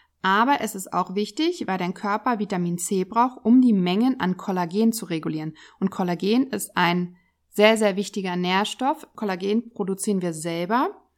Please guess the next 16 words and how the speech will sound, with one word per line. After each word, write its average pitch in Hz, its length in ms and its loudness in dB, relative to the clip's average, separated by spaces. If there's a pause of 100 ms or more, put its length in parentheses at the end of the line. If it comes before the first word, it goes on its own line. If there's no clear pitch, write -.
(520)
und 202 160 -2
ist 196 180 -8
halt 190 220 0
quasi 185 880 -2
im 190 160 0
Bindegewebe 185 560 2
und 185 120 -2
so 170 60 -12
weiter, 185 260 -4
also 175 320 -8
sorgt 202 420 0
für - 240 -10
die 185 320 -8
Elastizität 196 880 -2
deiner 180 320 -6
Haut. 170 400 -4